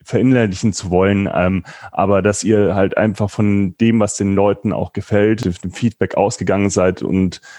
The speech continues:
euer Unternehmen weiterentwickelt habt. Ähm, kann man das so auf den Punkt bringen, oder?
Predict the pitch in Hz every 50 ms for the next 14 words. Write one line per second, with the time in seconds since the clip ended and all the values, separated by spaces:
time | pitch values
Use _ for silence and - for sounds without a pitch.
0 | - - - 104 98 92 104 110 104 104 104 101 92 92 95 117 123 95 85 -
1 | 90 82 - 82 - 90 80 87 - - - - - - - - - - 101 98
2 | 95 95 92 92 - - 107 113 113 110 110 - 117 104 85 - - - 92 87
3 | - - 101 123 139 - 156 170 175 180 185 185 - - 110 110 107 104 104